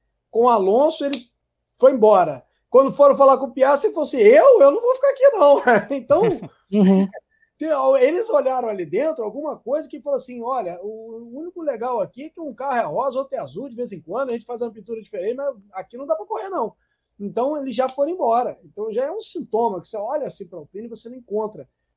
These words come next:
Speaker 1: assim, uma equipe capitaneada, uma coisa que vai pra frente, realmente não, não, não importa, né?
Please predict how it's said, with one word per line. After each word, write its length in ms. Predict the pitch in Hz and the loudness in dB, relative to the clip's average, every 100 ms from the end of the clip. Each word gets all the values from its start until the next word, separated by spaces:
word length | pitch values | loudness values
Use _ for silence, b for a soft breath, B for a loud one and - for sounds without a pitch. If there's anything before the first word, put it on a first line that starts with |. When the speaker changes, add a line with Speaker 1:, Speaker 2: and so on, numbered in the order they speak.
| _ _ | _ _
Speaker 1:
assim, 180 | - - | -16 -8
uma 120 | 180 170 | -6 -6
equipe 320 | 165 175 175 | -10 -20 -12
capitaneada, 1120 | - 165 - 175 156 131 160 185 190 160 143 | -8 -8 -6 -6 -6 -8 -4 -2 -2 -2 -8
uma 220 | 147 151 | -10 -10
coisa 200 | 180 175 | -8 -6
que 80 | 175 | -6
vai 120 | 175 | -8
pra 140 | 175 139 | -10 -14
frente, 380 | 160 180 180 | -12 -12 -10
realmente 380 | 170 214 202 208 | -8 -6 -8 -6
não, 380 | 220 226 208 165 | -4 -2 -2 -6
não, 400 | 180 208 185 175 | -6 -6 -6 -8
não 180 | 170 220 | -6 -6
importa, 560 | - 165 151 135 - | -4 -6 -4 -6 -12
né? 120 | 131 | -20